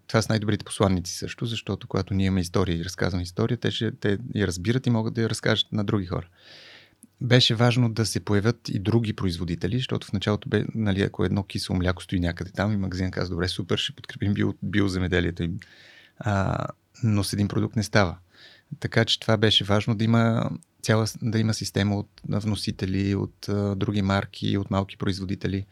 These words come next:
Всичко това много развива сектора, така че това беше много важно, да не, да не стои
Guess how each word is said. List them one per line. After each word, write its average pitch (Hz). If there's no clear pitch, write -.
Всичко -
това 113
много 110
развива 98
сектора, 90
така -
че -
това 110
беше 113
много 107
важно, 85
да 87
не, 90
да 98
не 95
стои 127